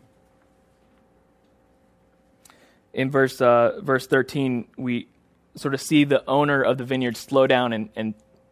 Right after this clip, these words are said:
take a breather and think a moment. He says, "Then the owner of the vineyard said, 'What shall I do?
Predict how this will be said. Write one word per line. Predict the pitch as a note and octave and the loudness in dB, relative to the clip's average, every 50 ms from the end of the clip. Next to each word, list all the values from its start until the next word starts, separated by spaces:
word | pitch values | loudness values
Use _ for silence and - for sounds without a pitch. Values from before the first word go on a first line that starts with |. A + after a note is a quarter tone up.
| _ _ _ _ _ _ _ _ | _ _ _ _ _ _ _ _
take | - C#3+ C#3+ C3 | -4 -2 -2 -2
a | |
breather | C3 B2 C#3 D3 C#3+ C3+ B2 A#2 | -2 0 0 0 2 2 0 -2
and | A2 A2 | -2 -6
think | - - - D3+ D3 C3 - - - - | -10 -4 -2 -2 -2 -2 -6 -10 -12 -10
a | - | -8
moment. | A#2+ B2 A#2 A2 G#2+ G#2+ G2+ - - _ | -4 -4 -4 -4 -4 -6 -8 -12 -14 _
He | - | -14
says, | B2+ - C#3 C3+ C3 B2+ B2+ - - _ - _ _ _ _ _ _ _ _ _ _ _ _ _ _ _ _ _ _ _ _ _ _ _ _ | -8 0 0 2 2 2 -2 -4 -12 _ -20 _ _ _ _ _ _ _ _ _ _ _ _ _ _ _ _ _ _ _ _ _ _ _ _
"Then | - D3+ E3+ | 2 4 4
the | E3+ E3 D3+ | 4 4 6
owner | D3 D#3 E3 D#3+ D#3 D3+ C#3+ C#3+ C#3 - | 6 6 6 6 6 4 4 2 0 -2
of | - C#3+ | 0 0
the | C#3+ | 0
vineyard | C#3 D3+ D3 D3 C#3+ C#3 C3 | 2 2 2 2 2 0 -2
said, | - - - C#3+ C3+ C3 B2+ A#2 G#2 - - _ _ _ _ _ _ _ - | -2 2 4 6 6 6 2 0 -4 -12 -16 _ _ _ _ _ _ _ -4
'What | - C#3+ D3+ D#3 D#3 | 4 6 6 6 6
shall | - - E3 D3 C#3 | 4 4 4 6 6
I | C3+ B2+ | 6 4
do? | B2+ C3 A#2 A2 A2+ | 4 2 0 -2 -4